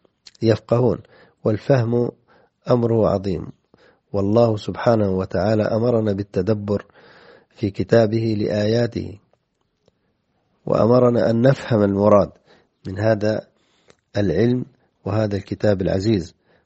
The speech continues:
قال ابن القيم رحمه الله: "فقراءة آية بتفكر وتفهم خير من قراءة ختمة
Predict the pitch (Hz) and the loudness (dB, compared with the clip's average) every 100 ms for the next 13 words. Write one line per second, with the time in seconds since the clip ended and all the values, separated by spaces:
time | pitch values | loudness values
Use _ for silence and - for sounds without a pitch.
0 | - 117 110 98 98 - 110 98 95 - | -2 0 0 -2 -6 -2 0 0 -2 -4
1 | 107 90 87 101 113 - 95 113 123 123 | -4 -4 -2 0 0 -4 -8 -2 2 2
2 | 110 - 113 117 104 101 92 98 - 127 | 0 -4 -2 -2 -2 -6 -8 -10 -10 -12
3 | - 101 92 - 98 135 131 127 - 156 | -6 -4 -4 -6 -6 -4 -4 -4 0 0
4 | 131 120 110 107 95 104 101 131 - 135 | 2 -2 -2 2 2 0 -4 -4 -4 -6